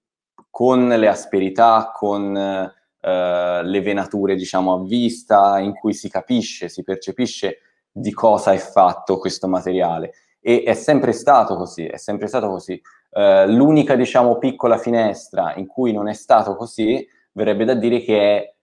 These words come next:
eh, la fase dell'industrializzazione, quindi dagli anni,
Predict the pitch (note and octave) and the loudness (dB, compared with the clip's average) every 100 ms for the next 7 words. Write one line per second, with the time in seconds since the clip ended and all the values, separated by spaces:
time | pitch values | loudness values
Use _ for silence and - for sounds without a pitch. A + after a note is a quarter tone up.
0 | _ F#2+ F#2+ F2+ F2 G#2+ - G2+ G2+ G#2+ | _ -2 0 0 0 0 2 2 2 0
1 | G2 G2 F#2+ F#2+ G2 G2+ G2 - F#2 F#2 | -6 -10 -6 -6 -4 -6 -8 -8 -6 -6
2 | F#2 F#2+ - A2 F#2 F#2+ G2+ F2+ F2+ F#2 | -6 -10 -6 -6 -6 -6 -6 -4 -6 0
3 | G2+ G#2 G2+ G2+ G2 | 2 2 0 0 -2